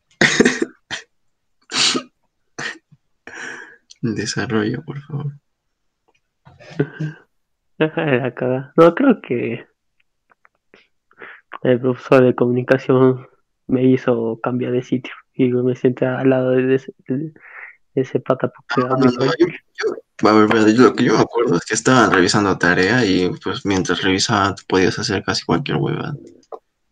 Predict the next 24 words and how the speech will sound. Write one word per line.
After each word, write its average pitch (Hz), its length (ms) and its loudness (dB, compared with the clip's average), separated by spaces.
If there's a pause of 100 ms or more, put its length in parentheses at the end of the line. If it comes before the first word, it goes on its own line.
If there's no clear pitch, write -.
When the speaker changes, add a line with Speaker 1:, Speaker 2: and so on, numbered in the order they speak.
(260)
Speaker 1:
Y 110 100 -4
ahí 98 260 -6
te, 95 180 -6 (140)
te, 90 120 -2
te 90 320 -8
fuiste 107 320 0
solo 110 200 0
un 131 140 2
ratito 95 420 0
nomás 90 380 -2
y - 80 -6
te - 120 -10
quedaste. 104 540 -6
O - 720 -8
sea, - 220 2
es 131 80 6
lo 123 100 6
que 104 140 2
yo 98 80 2
me 92 100 0
acuerdo. 82 320 -2
No 107 120 -2
sé 110 160 -6
si 92 240 -8